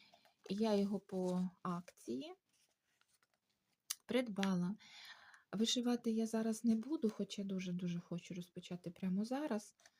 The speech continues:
але я трішки себе стримаю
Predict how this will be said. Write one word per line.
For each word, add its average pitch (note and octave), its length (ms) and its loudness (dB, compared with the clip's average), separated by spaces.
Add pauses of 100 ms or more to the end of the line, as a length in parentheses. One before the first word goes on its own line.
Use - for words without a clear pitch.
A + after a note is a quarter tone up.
(720)
але G#3 300 4
я G#3 140 4
трішки G3 400 -2
себе G3 280 -4
стримаю G3+ 800 0